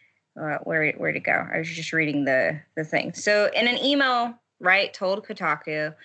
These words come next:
"We're proud of our colleagues for standing up for what they believe in. We always want writers to have the opportunity to be heard. So we're sitting down today to listen to their opinions and learn more about their perspective on arbitration.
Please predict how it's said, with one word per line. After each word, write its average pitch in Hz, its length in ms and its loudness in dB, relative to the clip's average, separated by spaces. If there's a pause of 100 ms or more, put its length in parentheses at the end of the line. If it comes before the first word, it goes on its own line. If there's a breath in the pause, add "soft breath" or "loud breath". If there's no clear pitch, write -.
(220 loud breath)
"We're 202 140 2
proud 220 240 4
of 233 100 0
our 214 100 4
colleagues 185 400 2
for 175 100 -10
standing 170 360 0
up - 200 0
for 175 100 0
what 165 240 2
they 165 120 0
believe 202 380 0
in. 233 320 0
We 185 180 0
always 196 400 2
want 190 180 0
writers 175 440 4
to 190 60 -6
have 175 260 0
the 170 100 4
opportunity 208 560 0
to 226 80 0
be 214 120 -2
heard. 185 380 2 (200 loud breath)
So - 180 -2
we're 180 80 2
sitting 254 380 2
down 220 220 2
today 196 260 0
to 190 140 -4
listen 180 300 0
to 196 100 -6
their 175 120 4
opinions 165 440 -2
and - 140 -2
learn 160 180 2
more 170 220 4
about 180 260 2
their 190 100 0
perspective 175 580 -2 (100)
on 165 160 2 (140)
arbitration. 165 760 0